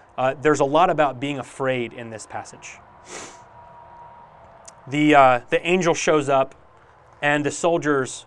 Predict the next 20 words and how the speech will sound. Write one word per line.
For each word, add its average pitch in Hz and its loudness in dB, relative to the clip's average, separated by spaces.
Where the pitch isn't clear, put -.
fall 160 2
asleep 156 -4
as 143 -2
if 147 -2
dead 143 2
out 131 0
of 113 -10
fear. 113 -8
And 147 -2
then 151 0
the 143 0
angel 170 -2
says 170 -4
to 135 -8
the 143 -6
women, 139 -6
"Do 139 -6
not 147 -4
be 131 -6
afraid." 123 -8